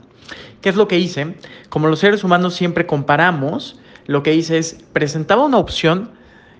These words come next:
muy costosa y le decía, "Mira, esto es una opción de un seguro de gastos médicos para tu familia, pero no es mi recomendación. Con mi asesoría y con lo que platicamos,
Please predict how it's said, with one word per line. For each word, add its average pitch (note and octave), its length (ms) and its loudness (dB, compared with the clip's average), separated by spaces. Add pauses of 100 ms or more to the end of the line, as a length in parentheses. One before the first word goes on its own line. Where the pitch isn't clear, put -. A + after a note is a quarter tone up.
(360)
muy G3 320 6
costosa F3 800 2
y D3+ 80 0
le C#3+ 140 0
decía, C#3+ 280 0
"Mira, D#3+ 220 2
esto E3 220 -2
es G3 80 -6
una G#3+ 80 0
opción E3+ 360 -2
de E3+ 80 0
un F3 80 0
seguro D3+ 280 2
de D3 60 2
gastos C#3+ 320 -4
médicos C#3+ 360 0
para A#2+ 180 2
tu A#2+ 120 -4
familia, B2 500 -2 (420)
pero D#3+ 180 4
no E3+ 120 2
es F3+ 100 0
mi G3 120 4
recomendación. C#3 880 0 (100)
Con D#3+ 240 2
mi G3+ 120 2
asesoría G#3 540 2
y C3+ 60 0
con C#3+ 160 -2
lo C#3+ 80 2
que G3 160 2
platicamos, G#3 800 -2